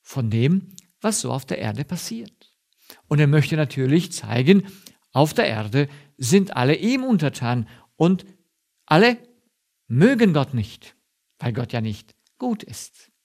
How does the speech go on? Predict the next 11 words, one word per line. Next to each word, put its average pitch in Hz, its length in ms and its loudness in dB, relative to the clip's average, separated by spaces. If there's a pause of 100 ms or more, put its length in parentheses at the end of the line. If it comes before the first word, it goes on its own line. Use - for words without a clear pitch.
(320)
Er - 120 -20
kommt 127 240 -6
dahin, 143 560 4 (680)
er 139 400 4 (560)
berichtet, 180 640 0
er 120 140 0
erklärt, 110 680 -4 (380)
aber 202 200 2
er 214 120 4
redet 226 240 4
immer 220 280 2